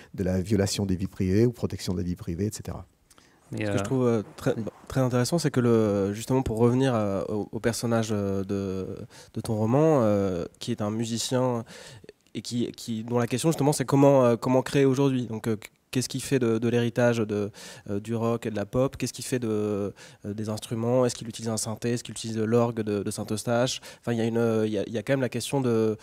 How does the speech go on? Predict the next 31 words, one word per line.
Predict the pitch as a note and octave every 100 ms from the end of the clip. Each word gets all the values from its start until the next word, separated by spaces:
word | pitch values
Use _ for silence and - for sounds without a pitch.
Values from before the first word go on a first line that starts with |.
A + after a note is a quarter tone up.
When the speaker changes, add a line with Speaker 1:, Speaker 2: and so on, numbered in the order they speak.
| - - -
Speaker 3:
et | A2 G#2
aussi, | G#2+ G#2+ - D3
j'imagine, | A#2 A2 A2 B2+ A#2+
euh, | G#2+ G#2 G#2 G#2 G#2 A2+
qui | -
se | G#2+ G#2+
pose, | G#2 A#2 G#2
euh, | G2+ G2
pour | F#2 G#2
toi | B2
en | A2+
tant | G#2
qu'écrivain. | G#2 - C3 C3 B2+
Donc, | G#2+ G2+
euh, | G#2 G2 G2 - - -
euh, | G2
comment, | F#2 A2 A2 A#2 A#2
euh, | G#2 G2+ G#2 G2
comment | - A2+ A#2
faire, | A2 C3 A#2
de, | E2+ G2+
faire, | - A#2+
euh, | A2+ A2 G#2+ G#2 - - - -
Speaker 2:
Euh, |
Speaker 3:
faire | F#2+ A2+
Speaker 2:
nous, | B2+
Speaker 3:
sa | C3+
Speaker 2:
c'est, | A2
Speaker 3:
place, | G#2+ B2+ C#3 -
euh, | A#2+ A2+ A2+
dans | A#2+ A2+ A2 G#2+ G#2+ G#2 G2+